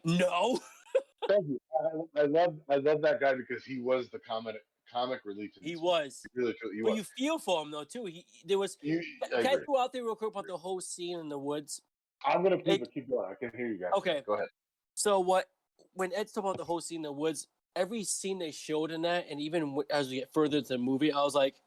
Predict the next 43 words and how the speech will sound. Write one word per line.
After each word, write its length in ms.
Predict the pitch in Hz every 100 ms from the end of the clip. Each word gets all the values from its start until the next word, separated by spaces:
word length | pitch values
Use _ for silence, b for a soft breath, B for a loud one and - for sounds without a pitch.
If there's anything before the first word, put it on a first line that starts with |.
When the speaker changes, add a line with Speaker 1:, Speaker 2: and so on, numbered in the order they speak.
| _ _ _ _ _ _ -
Speaker 1:
I 80 |
don't 200 | 170 247
wanna 160 | 254 226
use 240 | 190 196 -
creepy. 400 | - 185 - 127
That 140 | 131
sounds 260 | - 160 143
really 140 | 151
insulting, 400 | 135 - 147 131
but 120 | 117 123
there 140 | 165
is 120 | 190
a 80 | 160
certain, 480 | - - 214 196 170 - _ _ -
and 100 | 160
I 120 | 160
say 240 | - 196
earlier, 280 | 180 170 139
there's 200 | 113 123
a 40 | 127
certain 260 | - 165 -
isolation, 680 | 160 160 151 139 151 147 123
there's 160 | 120
certain, 320 | - 165 151 139
like, 220 | 135 135 _ _ _ _ _ _ _ _ _ _ _
it's 140 | - 175
like 140 | 185
every, 240 | - 180 196 -
th-, 140 | 151 156 _
these 220 | 165 160
men 220 | 170 190
go 160 | 170 160
this, 260 | 139 - -
this 260 | 151 135 -
area 320 | 165 175 170 131
to, 100 | 131
for 320 | - 143 139
a 40 | -
certain, 300 | - 170 151 _
certain 260 | - 175
form 180 | - 160
of 100 | 127
freedom, 540 | - 214 285 147 123